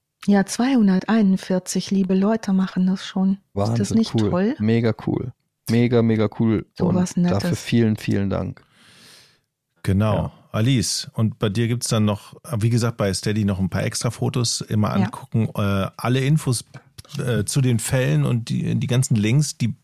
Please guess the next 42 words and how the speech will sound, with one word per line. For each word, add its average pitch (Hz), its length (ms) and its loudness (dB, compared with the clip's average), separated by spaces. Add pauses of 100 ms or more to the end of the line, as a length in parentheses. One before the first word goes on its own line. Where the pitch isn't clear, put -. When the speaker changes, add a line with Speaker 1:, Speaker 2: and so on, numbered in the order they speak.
Speaker 3:
arbeitest 113 520 -2
du 117 80 -2
auch 113 80 0
noch 120 100 0
mal 98 160 0
ab. 107 240 -4
Die 107 160 -4
gibt's - 260 -8
nämlich 104 200 0
in 104 80 2
den 98 120 2
Shownotes. 110 540 0 (480)
Alle - 240 2
Speaker 1:
Genau. 185 80 2
Speaker 3:
Quellen. 113 500 0
Und 107 140 0
das 101 80 0
ist 107 140 -4
ja 110 80 2
mal 101 160 4
Speaker 1:
Genau. 101 100 2
Speaker 3:
ein 101 60 0
gigantisches 104 760 -2
Archiv, 117 420 -2 (120)
ganz 107 260 -2
gigantische 113 840 0 (400)
Recherchearbeit, 101 640 0
Speaker 1:
Ja. 95 60 -6
Speaker 3:
die 98 100 0
du 87 60 0
da 87 140 0
leistest 98 460 -2
und - 320 -2 (140)
alles 104 360 -2
nochmal 101 140 2
in 85 80 2
den 82 60 0
Shownotes, 85 460 -2
ne? 104 160 -2 (300)
Speaker 1:
Also 233 240 4
die 247 340 2 (280)
heutige, 226 680 2